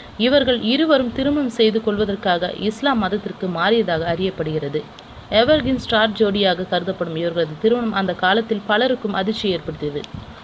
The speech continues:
அங்கிதா கோன்வர், மிலிந்த் சோமன், ஃபிட்னஸ் ஃப்ரீக்,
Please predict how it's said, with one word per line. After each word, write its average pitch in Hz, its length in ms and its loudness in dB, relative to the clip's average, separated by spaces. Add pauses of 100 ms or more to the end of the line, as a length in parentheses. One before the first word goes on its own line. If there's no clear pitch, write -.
(300)
அங்கிதா 269 400 2 (160)
கோன்வர், 220 460 4 (320)
மிலிந்த் 277 360 2
சோமன், 165 320 -4 (220)
ஃபிட்னஸ் 302 460 0
ஃப்ரீக், 220 280 0